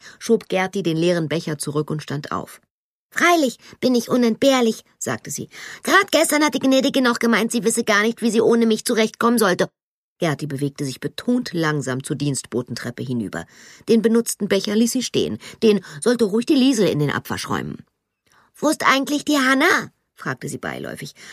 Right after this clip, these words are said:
„Hab sie den ganzen Tag noch nicht gesehen.“ Fanny Brunnmeier stand von ihrem Stuhl auf, um nach dem Gulasch zu sehen, das seitlich auf dem Herd stand und lediglich noch warm gehalten werden musste.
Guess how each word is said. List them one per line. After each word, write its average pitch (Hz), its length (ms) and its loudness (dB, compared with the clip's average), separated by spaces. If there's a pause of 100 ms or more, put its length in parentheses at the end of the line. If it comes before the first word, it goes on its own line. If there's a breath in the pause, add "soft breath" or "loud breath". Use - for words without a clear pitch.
(200 loud breath)
„Hab 311 140 4
sie 285 100 0
den 269 140 2
ganzen 214 340 2
Tag 302 260 2
noch 302 120 0
nicht 277 180 -4
gesehen.“ 247 540 0 (1120)
Fanny 311 360 4
Brunnmeier 226 580 4
stand 190 320 -2
von 185 140 -2
ihrem 156 240 -4
Stuhl 175 280 -2
auf, 156 300 -2
um 151 100 -4
nach 143 160 -2
dem 151 200 -4
Gulasch 156 400 2
zu - 100 -6
sehen, 139 240 0
das 135 160 -4
seitlich 139 400 -4
auf 127 80 -8
dem 135 140 -2
Herd 143 260 -4
stand 131 260 -6
und 135 160 -8
lediglich 143 460 -2
noch 147 180 -6
warm 131 220 -2
gehalten 107 460 -8
werden - 200 -10
musste. - 360 -10